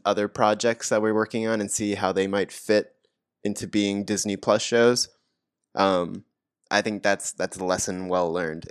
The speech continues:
And if that's where Obi-Wan's heading, I think that's perfect. If that's where a potential Solo sequel or just any sort of project bringing back Solo cast members, um, goes, I think that's a,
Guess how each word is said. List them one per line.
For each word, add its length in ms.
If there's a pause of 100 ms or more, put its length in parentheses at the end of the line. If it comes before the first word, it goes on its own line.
And 380 (280)
if 120
that's 300
where 220
Obi-Wan's 380
heading, 340
I 80
think 160
that's 140
perfect. 640
If 100
that's 300
where 340 (400)
a 60
potential 680
Solo 380
sequel 640 (120)
or 340 (420)
just 180
any 140
sort 180
of 220 (720)
project 500
bringing 320
back 460 (260)
Solo 400
cast 340
members, 540 (320)
um, 460 (880)
goes, 260
I 80
think 140
that's 220
a, 140